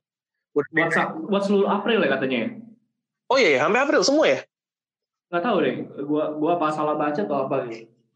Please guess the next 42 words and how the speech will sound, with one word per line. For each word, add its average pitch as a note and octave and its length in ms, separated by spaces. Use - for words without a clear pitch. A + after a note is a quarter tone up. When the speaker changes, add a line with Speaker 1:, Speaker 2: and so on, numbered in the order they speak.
Speaker 1:
Yang E3+ 200
gua G3 160
tahu G3 220
sih C4+ 100
WrestleMania G#3+ 540
udah F3+ 80
di C#3+ 80
taping. E3+ 240
Kalau C#3+ 240
yang C#3+ 100
sampai C#3+ 220
April D3 260
gua F#3+ 160
nggak B2+ 160
tahu. D3 140
Tapi F#3+ 340
udah C#3 220
di B2+ 80
taping C#3 340
WrestleMania-nya. B2+ 880
Jadi F3+ 300
eh, A#2 480
ya C3+ 120
sebenarnya D3 360
udah C#3+ 240
kreatif B2+ 340
sih, G#3+ 140
udah C3 300
Speaker 2:
Udah - 220
selesai D3+ 280
ya. A#2+ 260
Speaker 1:
Ya, - 320
kita F3+ 180
tinggal D3 280
lihat C#3 160
aja F#3+ 180
nih, D#3 240
make C3 260
sense F#3+ 260
atau E3 360
enggak. D3+ 260
Speaker 2:
Iya. C#3+ 60